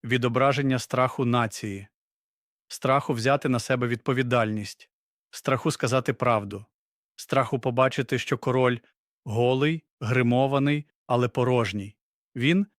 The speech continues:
не причина проблем, він їхній симптом. Симптом системи, яка не шукає змісту, а шукає емоцію. А Кремль? Він знає психологію краще, ніж будь-хто.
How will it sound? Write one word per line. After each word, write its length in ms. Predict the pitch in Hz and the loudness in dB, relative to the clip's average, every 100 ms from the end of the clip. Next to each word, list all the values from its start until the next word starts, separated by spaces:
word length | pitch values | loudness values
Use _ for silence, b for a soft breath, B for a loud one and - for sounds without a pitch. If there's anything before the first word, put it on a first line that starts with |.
| - | -2
не 160 | 127 127 | 0 0
причина 460 | 131 117 151 143 | -2 0 0 0
проблем, 580 | 123 151 139 135 110 104 _ _ 113 | 2 0 2 2 2 -6 _ _ -4
він 340 | 120 170 185 _ _ | 0 0 -2 _ _
їхній 380 | 123 131 - 131 | -4 -2 0 -2
симптом. 600 | - 127 117 139 117 98 - _ _ - | 0 -2 0 0 0 -2 -12 _ _ -8
Симптом 440 | - 131 - 190 | -2 0 2 2
системи, 600 | - 135 - 165 190 175 | 2 -2 0 0 2 2
яка 260 | 131 123 139 | 2 2 4
не 140 | 131 | 4
шукає 460 | 131 135 131 123 120 | 0 -2 2 2 2
змісту, 600 | 113 120 175 - 214 214 _ _ _ | 0 0 0 -2 -2 -2 _ _ _
а 100 | 123 | -4
шукає 480 | - 113 131 127 127 | -2 0 2 2 2
емоцію. 600 | 127 127 117 - 110 107 - _ _ _ - | 0 2 0 -4 -10 -12 -16 _ _ _ -4
А 100 | 131 | -2
Кремль? 440 | - 127 170 226 220 _ _ _ _ _ | 2 2 4 0 -2 _ _ _ _ _
Він 200 | 135 156 | 0 0
знає 260 | 135 151 143 | 2 2 2
психологію 640 | - 127 143 139 147 139 | 0 -2 0 2 2 2
краще, 420 | 120 139 160 - 131 | 2 0 0 0 0
ніж 200 | 123 117 | 0 0
будь-хто. 580 | 123 117 - 123 107 | -2 -4 -4 -4 -4